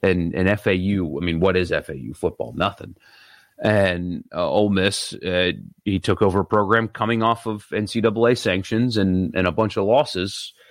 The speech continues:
with all due respect, under Matt Luke, and w-, won ten games in,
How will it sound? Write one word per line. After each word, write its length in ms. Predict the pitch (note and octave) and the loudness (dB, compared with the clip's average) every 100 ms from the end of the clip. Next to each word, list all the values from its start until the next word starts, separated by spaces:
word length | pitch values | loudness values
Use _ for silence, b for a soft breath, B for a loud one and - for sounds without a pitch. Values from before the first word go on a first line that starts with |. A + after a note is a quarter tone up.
| B B B B _ | B B B B _
with 140 | A2 | 4
all 100 | A2 | 4
due 140 | G2+ | 4
respect, 360 | G#2+ - F3 C3+ | -2 4 2 4
under 200 | C3 B2 | 0 4
Matt 180 | C3 C#3+ | 4 4
Luke, 240 | F#3+ - - _ _ | 2 0 -10 _ _
and 460 | A#2+ A2 G2+ F#2+ F2 - _ _ | 0 2 2 -2 -4 -8 _ _
w-, 240 | - G2+ - | -4 -4 0
won 260 | A2 A2+ | 2 2
ten 240 | G2 A#2+ G#2+ | 0 -2 0
games 360 | A2+ A2+ G#2+ | 2 2 0
in, 280 | G#2 F#2 F2+ | 0 -2 -6